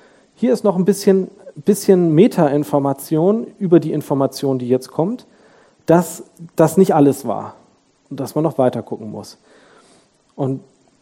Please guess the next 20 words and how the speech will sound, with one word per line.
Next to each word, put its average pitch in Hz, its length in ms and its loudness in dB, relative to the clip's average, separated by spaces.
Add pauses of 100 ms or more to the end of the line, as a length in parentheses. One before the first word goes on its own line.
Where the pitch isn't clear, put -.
(680)
das 110 160 -4
ist 147 120 -12
auch 190 220 0
eine 185 120 -2
Art 113 280 -4
von 135 260 -4
Datenstruktur, 170 1000 -4
wenn - 80 -8
man 120 160 -8
sagt, 175 320 -4
das 143 100 -6
ist 143 180 -12
eine 139 80 -8
Verkettung 208 800 -2
von - 420 -6
einzelnen 139 640 -4
Datensätzen, 180 800 -4 (1400)
bei 143 120 4
denen 147 260 2
e-, 165 240 4